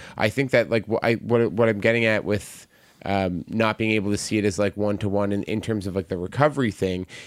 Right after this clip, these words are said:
is that you are, uh, you know, there's, there's, like, like, in, in your friend's F-, Fitch's situation, it's like, um, it's like,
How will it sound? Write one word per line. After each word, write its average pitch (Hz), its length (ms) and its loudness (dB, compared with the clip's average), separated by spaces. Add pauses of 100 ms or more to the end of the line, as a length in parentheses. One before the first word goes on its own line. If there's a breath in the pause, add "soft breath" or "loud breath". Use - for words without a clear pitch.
is 101 200 -2
that 107 340 2 (760 soft breath)
you 117 420 2
are, 110 380 6
uh, 104 420 4 (1200)
you 120 240 0
know, 104 260 0
there's, 117 320 2
there's, 110 480 0
like, 107 240 0
like, 110 200 0
in, 117 120 0
in 117 220 0
your 110 80 0
friend's 123 360 -2
F-, 101 160 -4
Fitch's - 320 -4
situation, 98 720 -2
it's 95 280 -6
like, 98 240 0
um, 80 420 -2 (240)
it's 110 140 -6
like, - 420 -4